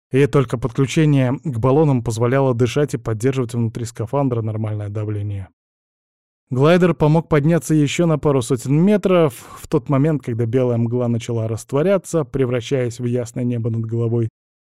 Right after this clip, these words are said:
аппарат последний раз чихнул и устало опустился на ледяной склон.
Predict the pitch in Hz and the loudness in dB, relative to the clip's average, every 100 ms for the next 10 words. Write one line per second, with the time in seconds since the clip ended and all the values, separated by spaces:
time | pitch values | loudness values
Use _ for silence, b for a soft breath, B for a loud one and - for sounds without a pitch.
0 | _ - 120 156 208 202 _ - 143 - | _ -4 0 4 4 2 _ -2 -2 0
1 | 135 117 113 110 104 - 117 180 220 - | 0 0 -2 -4 -6 -8 -4 -2 -2 -2
2 | 120 110 - 226 202 127 - - - 135 | -4 -4 -6 -6 -4 -6 -8 -16 -8 -8
3 | 120 127 110 107 104 107 101 98 - - | -6 -6 -4 -4 -4 -6 -8 -10 -16 -16
4 | 85 78 | -14 -16